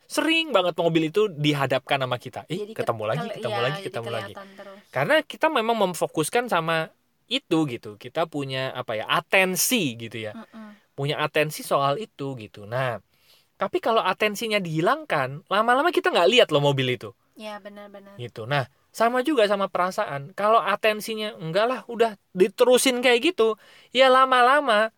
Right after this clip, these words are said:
Speaker 1: habis gitu. Atensinya dihilangkan, ya sudah hilang. Gue masih inget banget kok, di bisnis nih juga ada aturannya.
Speaker 2: Mm-mm.
Speaker 1: Your, your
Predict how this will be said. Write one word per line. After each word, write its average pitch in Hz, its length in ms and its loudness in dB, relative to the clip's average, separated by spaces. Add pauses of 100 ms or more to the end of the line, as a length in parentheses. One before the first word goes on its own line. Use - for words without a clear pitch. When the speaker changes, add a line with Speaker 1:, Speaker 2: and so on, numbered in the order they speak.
(280)
Speaker 1:
habis 156 760 2
gitu. 110 480 -14
Atensinya 175 560 0
dihilangkan, 147 800 -4 (380)
ya 131 180 0
sudah 135 400 -4
hilang. 113 560 -10
Gue 190 160 -2
masih 254 240 -6
inget 240 80 -8
banget 196 320 -4
kok, - 160 -4
di 151 160 -2
bisnis 170 400 -6
nih 247 80 -10
juga 135 240 -4
ada 127 240 -2
aturannya. 110 640 -10 (560)
Speaker 2:
Mm-mm. 233 240 -16
Speaker 1:
Your, 160 240 4 (320)
your 147 240 0